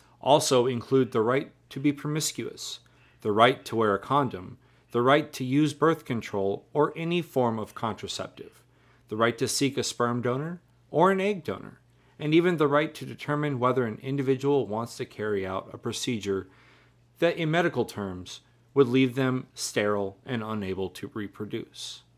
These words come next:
Every one of these rights, at some point in our nation's history, were challenged, taken away,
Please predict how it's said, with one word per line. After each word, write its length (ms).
Every 420
one 260
of 140
these 300
rights, 560
at 140
some 360
point 380
in 100
our 100
nation's 420
history, 380
were 200
challenged, 640
taken 320
away, 420